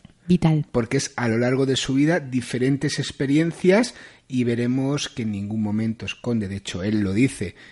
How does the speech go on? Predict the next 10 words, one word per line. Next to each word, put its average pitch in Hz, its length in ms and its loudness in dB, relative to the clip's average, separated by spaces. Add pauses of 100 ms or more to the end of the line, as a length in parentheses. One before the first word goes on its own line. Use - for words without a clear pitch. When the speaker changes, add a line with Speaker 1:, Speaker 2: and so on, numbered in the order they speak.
(160)
Speaker 2:
que 120 80 -2
es 117 160 -2
aficionado 107 680 -4
a 104 60 -8
los 98 180 -8
temas 110 300 0
de 107 100 -2
misterio, 139 600 2 (160)
y 127 140 4
veremos 143 540 2